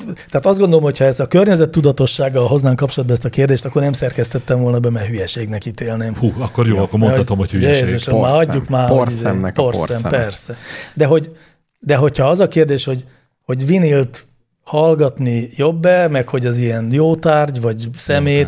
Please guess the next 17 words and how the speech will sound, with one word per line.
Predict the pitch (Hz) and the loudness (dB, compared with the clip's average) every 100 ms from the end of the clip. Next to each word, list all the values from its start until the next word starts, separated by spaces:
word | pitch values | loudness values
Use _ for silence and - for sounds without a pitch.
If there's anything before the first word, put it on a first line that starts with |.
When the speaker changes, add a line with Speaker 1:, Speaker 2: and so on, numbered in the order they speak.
| 120 | -2
Speaker 2:
tárgy. | 110 | -6
Speaker 1:
vagy | 117 | -4
marhaság, | 123 143 147 160 165 156 143 | 0 0 0 0 0 0 0
Speaker 3:
Ja. | 78 | -4
Speaker 2:
Először | 101 107 - 95 | -2 -2 -2 -6
is | - | -4
egy | 92 | -4
Speaker 1:
akkor | 156 92 | -2 -4
Speaker 2:
gyöny-, | 95 | -4
egy | - | -8
gyönyörű | 85 101 87 76 73 | -4 -2 -2 -6 -12
tárgy. | - 65 - - | -16 -16 -18 -18
Speaker 1:
Szép | - 156 - | -10 -8 -6
tárgy | - 120 | -6 -8
szerintem | 120 147 120 107 85 | -6 -8 -8 -10 -8
Speaker 2:
Egy | |
Speaker 1:
is. | 85 | -2